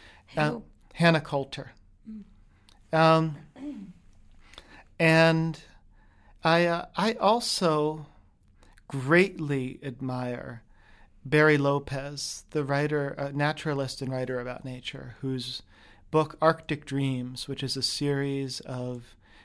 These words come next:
Speaker 1: deeply scientifically and historically informed essays about the far north, about the landscape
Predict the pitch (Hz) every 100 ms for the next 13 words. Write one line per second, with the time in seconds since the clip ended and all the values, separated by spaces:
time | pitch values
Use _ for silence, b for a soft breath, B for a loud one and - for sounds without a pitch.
0 | b - 180 180 165 - 139 131 120 147
1 | 147 143 135 123 123 - 135 127 131 131
2 | - 135 127 123 120 - 127 123 - 135
3 | 131 135 131 127 - 120 139 135 151 139
4 | - 113 127 127 127 - B B B 135
5 | - 131 127 127 - - - - _ b
6 | b b b b 139 135 131 131 127 139
7 | 131 139 143 143 - 135 135 -